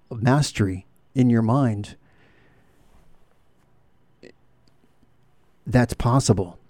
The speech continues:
Now, but, but to go beyond that, of course, the absolute, when that plugs in, it gives you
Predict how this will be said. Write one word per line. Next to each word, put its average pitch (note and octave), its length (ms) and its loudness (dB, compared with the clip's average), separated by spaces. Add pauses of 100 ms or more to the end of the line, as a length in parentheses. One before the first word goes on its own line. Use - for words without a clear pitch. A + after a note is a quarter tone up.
Now, C3+ 120 2
but, A#2 340 -6
but B2 300 0
to - 80 -4
go - 160 4
beyond C#3 440 6
that, A#2 160 6
of A2 120 -2
course, B2+ 480 4 (560)
the B2+ 300 4
absolute, C#3 760 4
when A#2 220 4
that C3 280 0
plugs A#2 460 2
in, B2 440 2 (2250)
it - 240 -6
gives G2+ 380 -2
you G#2 340 0